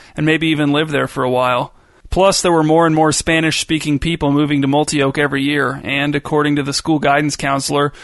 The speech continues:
knowing Spanish would make Wendy more hireable.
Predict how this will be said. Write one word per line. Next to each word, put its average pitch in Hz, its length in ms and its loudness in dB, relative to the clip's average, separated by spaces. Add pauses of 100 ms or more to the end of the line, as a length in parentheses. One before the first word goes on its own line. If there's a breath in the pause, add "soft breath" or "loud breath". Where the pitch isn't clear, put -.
(200 loud breath)
knowing 160 300 2
Spanish 160 580 -2
would 147 140 -2
make 147 300 -2
Wendy 147 260 0
more 143 240 0
hireable. 139 640 0